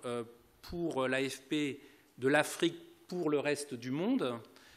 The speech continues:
et avec des clients dans le monde entier qui s'intéressaient, euh, à la production de l'A F P, notamment parce qu'il y avait l'Afrique. Quand un client achète l'A F P à Singapour, euh,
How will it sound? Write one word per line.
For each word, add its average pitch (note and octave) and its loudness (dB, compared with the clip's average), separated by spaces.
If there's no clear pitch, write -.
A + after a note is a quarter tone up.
et B2 -2
avec B2+ -2
des D3 2
clients E3+ 0
dans C3 2
le C#3 2
monde D3+ 0
entier D3 -2
qui - -8
s'intéressaient, D#3 0
euh, A#2 -4
à A#2+ -6
la B2 -2
production C3+ -8
de C3+ -4
l'A C3 -2
F - -10
P, C#3 -6
notamment D#3 0
parce - -6
qu'il - -16
y A#2+ -2
avait A#2+ -2
l'Afrique. F3 -4
Quand C#3 -4
un C#3+ 0
client D3 -2
achète B2 -2
l'A A#2+ -4
F A#2 -12
P C#3+ -4
à B2+ -2
Singapour, C3 -6
euh, A2 -8